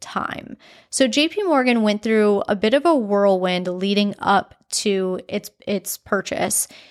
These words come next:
It got the call on Wednesday, April twenty-sixth, asking if it would be interested in bidding. Immediately thereafter,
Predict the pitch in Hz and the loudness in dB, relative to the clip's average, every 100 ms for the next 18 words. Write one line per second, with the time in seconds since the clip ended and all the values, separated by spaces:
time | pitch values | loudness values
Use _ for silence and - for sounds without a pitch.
0 | _ _ - 254 214 233 320 403 - 220 | _ _ 0 0 2 0 2 -2 0 2
1 | 202 190 208 196 196 220 247 285 277 277 | 2 2 0 0 0 0 2 2 2 2
2 | 233 202 226 - 240 247 247 - 202 - | 0 -2 -4 -2 -2 0 0 -2 -4 -6
3 | - - 208 208 - 220 208 208 202 196 | -10 0 0 0 -2 0 0 0 -2 -2
4 | 214 202 - 202 208 202 220 - - - | -4 -4 -4 -4 0 2 2 0 -2 -4
5 | 208 247 - _ 247 233 240 269 330 349 | -6 -8 -10 _ 2 4 4 4 6 6
6 | 381 - 269 220 208 202 190 185 185 196 | 4 2 2 4 4 4 2 -2 -4 -4
7 | - | -4